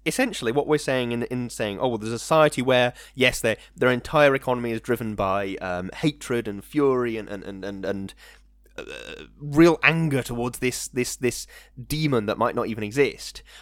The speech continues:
But they do have a thriving society, and they do have, uh, advanced technology, and they do have, like, magic and stuff." If that was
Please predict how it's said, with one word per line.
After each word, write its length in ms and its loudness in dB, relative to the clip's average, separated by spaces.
But 640 2
they 180 4
do 400 2
have 140 -2
a 60 -4
thriving 460 0
society, 720 0
and 80 -4
they 100 6
do 380 0
have, 460 -4
uh, 240 0
advanced 420 2
technology, 520 2
and 100 -2
they 100 4
do 300 0
have, 340 -6
like, 400 0
magic 560 -4
and 140 -12
stuff." 260 -2
If 180 -2
that 240 4
was 460 -2